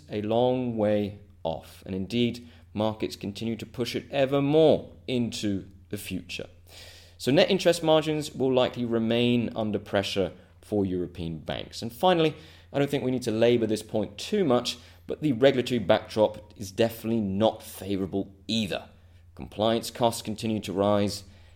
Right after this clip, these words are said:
and the ease of doing business in European banks is definitely declining. So bottom line, we get more cautious on global financials. In the U S, the prospects are not that bad.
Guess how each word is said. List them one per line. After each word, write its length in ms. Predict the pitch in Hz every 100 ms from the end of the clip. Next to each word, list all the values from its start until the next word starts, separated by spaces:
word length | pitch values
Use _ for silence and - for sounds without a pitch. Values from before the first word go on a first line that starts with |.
| -
and 160 | 95 95
the 80 | 113
ease 380 | 110 113 113 107
of 100 | 101
doing 300 | 101 104 101
business 400 | 104 101 98 -
in 140 | 92
European 360 | 95 98 95 90
banks 460 | 85 90 - - -
is 180 | 104 90
definitely 480 | - 82 - 80 76 - -
declining. 480 | - - 82 67 - - - - - - - - - -
So 120 | 135
bottom 220 | 185 190
line, 320 | 175 233 240
we 100 | 135
get 260 | 143 165 -
more 220 | 156 147
cautious 480 | - 147 - 131 -
on 180 | 123 113
global 320 | 117 113 104
financials. 800 | - 95 120 160 - 175 208 -
In 180 | 160 170
the 80 | 156
U 180 | 131 110
S, 160 | 98
the 100 | 101
prospects 520 | - 123 123 110 - 110
are 80 |
not 320 | 101 113 170 -
that 220 | 110 -
bad. 420 | 90 90 127 147